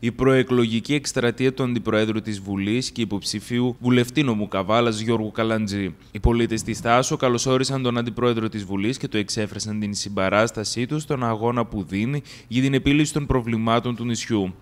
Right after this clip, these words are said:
Ο κύριος Καλαντζής έτυχε ιδιαίτερης υποδοχής στα λιμενάρια και στο Θεολόγο. Επαφές με φίλους και ψηφοφόρους είχε στα βόρεια δημοτικά διαμερίσματα του νησιού, Παναγία και Ποταμιά, ενώ τόνισε πως ο τουρισμός, σε συνδυασμό με τον τουριστικό τομέα,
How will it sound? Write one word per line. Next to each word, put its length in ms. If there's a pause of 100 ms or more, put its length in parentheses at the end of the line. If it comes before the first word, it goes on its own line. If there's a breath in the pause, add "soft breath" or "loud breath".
Ο 80
κύριος 260
Καλαντζής 480
έτυχε 300
ιδιαίτερης 480
υποδοχής 480
στα 120
λιμενάρια 640
και 100
στο 160
Θεολόγο. 760
Επαφές 460
με 100
φίλους 340
και 120
ψηφοφόρους 640
είχε 140
στα 220
βόρεια 280
δημοτικά 440
διαμερίσματα 680
του 120
νησιού, 440
Παναγία 480
και 120
Ποταμιά, 460 (160 loud breath)
ενώ 220
τόνισε 340
πως 180
ο 80
τουρισμός, 520
σε 120
συνδυασμό 540
με 80
τον 200
τουριστικό 600
τομέα, 380